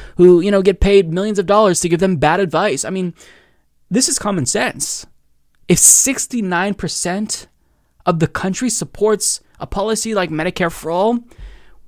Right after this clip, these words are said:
it's not just good policy, it's good politics to embrace that. And the fact that Democrats won't coalesce around this, it shows you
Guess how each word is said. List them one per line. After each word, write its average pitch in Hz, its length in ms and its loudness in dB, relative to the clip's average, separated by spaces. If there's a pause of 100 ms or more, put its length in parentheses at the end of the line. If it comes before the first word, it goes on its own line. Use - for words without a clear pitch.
(140)
it's 226 260 0
not 214 220 4
just 180 260 4
good 185 200 0
policy, 196 420 2
it's - 140 -2
good 226 200 2
politics - 800 -2 (300)
to - 120 -6
embrace 175 420 0
that. - 220 -16 (300)
And 165 100 -2
the 170 60 2
fact 233 300 0
that 196 180 2
Democrats 196 760 0 (200)
won't 202 260 4
coalesce 180 480 -2
around 190 240 -4
this, 226 180 -2
it - 120 -4
shows 247 340 0
you 202 240 0